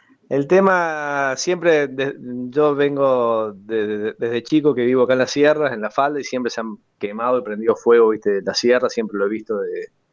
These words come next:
desde muy chico, tenía cinco años y veía las sierras quemadas.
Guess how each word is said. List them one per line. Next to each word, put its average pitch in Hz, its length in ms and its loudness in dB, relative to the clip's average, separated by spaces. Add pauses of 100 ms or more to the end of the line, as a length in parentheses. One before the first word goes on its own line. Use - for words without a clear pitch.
(180)
desde 98 220 0
muy 113 160 2
chico, 107 560 0 (100)
tenía 104 260 -2
cinco 113 360 -4
años 123 240 2
y 104 40 2
veía 104 220 4
las 98 100 -2
sierras 104 240 0
quemadas. 101 340 -2